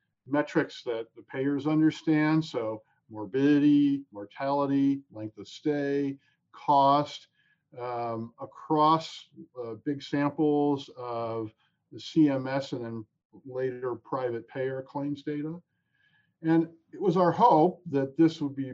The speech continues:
parlayed into negotiating tools and some research into I D value, and certainly the research part has happened. And we've, uh, pressed forward,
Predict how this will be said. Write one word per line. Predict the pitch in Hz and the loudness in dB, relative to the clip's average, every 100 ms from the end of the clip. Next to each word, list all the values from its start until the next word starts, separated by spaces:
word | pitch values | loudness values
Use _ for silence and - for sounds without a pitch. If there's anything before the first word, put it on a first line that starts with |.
| - | -6
parlayed | 151 143 139 131 | -2 0 0 -2
into | 139 139 143 | 0 0 -2
negotiating | 127 113 135 139 147 135 127 123 | -6 -4 -2 -2 -2 -4 -4 -6
tools | 139 127 113 | -2 -2 -4
and | 117 | -6
some | - 131 | -6 -6
research | 120 117 - 254 190 147 | -4 -4 0 0 0 -4
into | 113 117 | -6 -8
I | 107 110 107 | -10 -10 -8
D | 110 107 | -8 -8
value, | 107 107 113 120 | -8 -10 -10 -12
and | 110 107 | -12 -6
certainly | 175 131 120 | -4 -4 -10
the | 113 | -12
research | 110 - 139 - - | -12 -10 -10 -12 -14
part | 123 110 | -14 -12
has | 101 - | -18 -16
happened. | 127 127 131 185 185 _ _ _ _ _ _ 143 | -10 -10 -10 -16 -20 _ _ _ _ _ _ -4
And | 143 | 0
we've, | 143 135 113 _ _ - | 2 0 -4 _ _ -14
uh, | 139 - | -12 -10
pressed | - 160 - | -4 -4 -4
forward, | - 175 185 180 143 120 113 | -6 0 4 4 4 0 -2